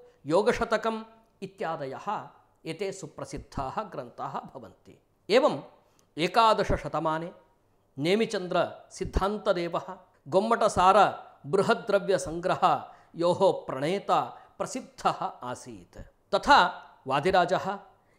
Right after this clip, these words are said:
न्यायविनिश्चयविवरणप्रणेता अपि प्रसिद्धः आसीत्।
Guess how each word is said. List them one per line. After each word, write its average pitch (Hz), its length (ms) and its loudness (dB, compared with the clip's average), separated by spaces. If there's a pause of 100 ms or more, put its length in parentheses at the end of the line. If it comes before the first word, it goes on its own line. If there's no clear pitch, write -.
(100)
न्यायविनिश्चयविवरणप्रणेता 165 1900 0
अपि 156 640 -6
प्रसिद्धः 170 440 -6
आसीत्। 120 720 -12